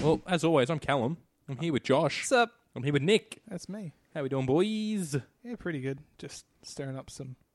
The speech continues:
Speaker 1: Staring at Guy Fieri, at staring at some Indian kid eating
Speaker 3: Yep.
Speaker 2: Native
Speaker 1: Native American
Speaker 2: American.
Speaker 1: kid eating
Speaker 3: Hey,
Speaker 1: something.
Speaker 3: <laughs> yeah, I say, I say Native American, all right, but it's not 'cause I'm political,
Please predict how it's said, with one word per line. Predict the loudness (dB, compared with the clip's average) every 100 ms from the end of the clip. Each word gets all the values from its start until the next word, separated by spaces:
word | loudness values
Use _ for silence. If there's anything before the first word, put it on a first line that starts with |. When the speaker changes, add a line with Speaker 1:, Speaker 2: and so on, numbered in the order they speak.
| _ -16
Speaker 1:
Staring | -2 0 2
at |
Guy | 2 2
Fieri, | 4 4 4 4 2 0
at | -2
staring | 0 2 2 -2
at | -2
some | -2
Indian | -2 -4 -6
kid | -6 -6
eating | -8 -8 -10 -12 _ _ _ _ _ _
Speaker 3:
Yep. | -6 0
Speaker 2:
Native | 4 6
Speaker 1:
Native | 6
American | 10 12 12 12 12
Speaker 2:
American. | 10
Speaker 1:
kid | 8 8 8
eating | 4 4 6
Speaker 3:
Hey, | 4
Speaker 1:
something. | 6 6 4 -2 -10
Speaker 3:
<laughs> | 2
yeah, | 6
I | 8
say, | 6 2 2
I |
say | 2 4
Native | 4 4 4
American, | 2 2 2 0 -6 -8 _ -6
all | -4
right, | 0
but | 2 2
it's | 4
not | 0 0
'cause | -2
I'm | 0
political, | 2 2 0 -6